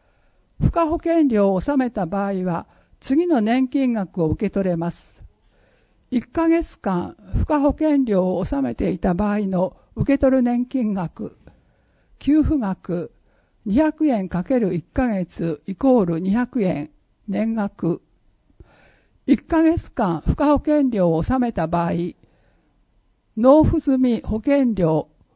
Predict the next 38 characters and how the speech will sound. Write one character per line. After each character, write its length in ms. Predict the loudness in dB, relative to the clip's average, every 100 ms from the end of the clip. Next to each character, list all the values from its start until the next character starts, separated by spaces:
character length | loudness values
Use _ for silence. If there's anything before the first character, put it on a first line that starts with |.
| -4
四 200 | 0 0
百 340 | 0 -4 -2
円、 280 | -4 -4 -8 _ _ _ _ _ _ _ -10
増 240 | 2 4 4
加 160 | 2
年 260 | 4 4 0
金 320 | 0 0 0
額、 480 | -4 -6 -4 -4 -4 _ _ _ -6
毎 240 | 0 0
年 540 | 2 0 2 -2 -2 -4
二 140 | -2
百 300 | 0 0 0
円 180 | 0 0
ず 100 | -2
つ。 300 | -4 -6 -6 _ _ _ _ _ _ _ -20 -20 _ _ _ -8
年 260 | 0 0 2
金 260 | 4 6
を 100 | 6
受 160 | 4 0
け 60 | 0
取 160 | 0
り 40 | -2
始 280 | -4 -2
め 120 | -2 0
て 140 | 0
二 160 | 2 4
年 300 | 4 0 -2
で、 260 | -4 -6 _ _ _ _ _ _
納 200 | 2 2
付 220 | 4 2 0
し 160 | -4
た 280 | -2 -2 -2
付 140 | -2 2
加 140 | 2
保 120 | 2 0
険 280 | -2 0
料 240 | 0 0 0
の 240 | -2 -4